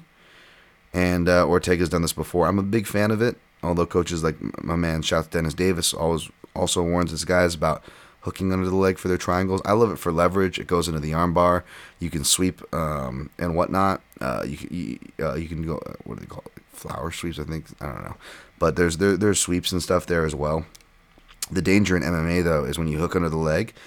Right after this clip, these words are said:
if someone decides to sit back down, um, it's hard to get your hand back because the glove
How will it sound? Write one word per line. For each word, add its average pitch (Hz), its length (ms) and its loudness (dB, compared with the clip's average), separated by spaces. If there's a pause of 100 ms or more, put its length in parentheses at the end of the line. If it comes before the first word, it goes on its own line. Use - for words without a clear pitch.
(220)
if 78 140 -2
someone 92 240 4
decides 85 360 2
to - 100 -2
sit - 280 2
back 78 280 -2
down, 82 360 -2 (600)
um, 80 500 -2 (120)
it's 85 140 -2
hard 87 240 2
to 82 40 -6
get 62 180 -6
your 58 120 -8
hand 78 260 -4
back 85 260 -2
because 80 280 -6
the 76 100 -8
glove 78 460 -2